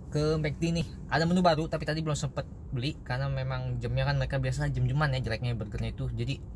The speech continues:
nggak bisa dipesen jam berapapun. Kalau di bawah jam sebelas pagi nggak bisa diorder. Jadi karena ini masih pagi jam sepuluhan, jadi ya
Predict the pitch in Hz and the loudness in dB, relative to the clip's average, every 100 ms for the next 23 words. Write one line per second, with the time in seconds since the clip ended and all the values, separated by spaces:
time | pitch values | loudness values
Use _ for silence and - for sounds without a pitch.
0 | - - 123 117 131 123 - 123 143 135 | -10 -4 -2 0 0 0 -2 2 2 2
1 | 120 131 131 123 135 143 113 - - - | 2 2 2 2 2 2 0 -2 -6 -6
2 | - 120 123 127 123 123 131 135 151 160 | -4 -2 0 0 0 2 4 4 2 2
3 | 160 - 165 135 123 120 123 117 127 117 | 4 4 4 2 -2 -2 -2 -2 -2 -2
4 | 107 110 143 - - - - - 143 160 | -4 -2 -2 -2 -6 -8 -10 -2 2 2
5 | 165 151 165 160 165 143 143 135 131 147 | 2 2 2 4 4 4 0 0 -2 0
6 | 139 143 151 156 127 135 143 143 | 2 2 2 2 0 0 0 0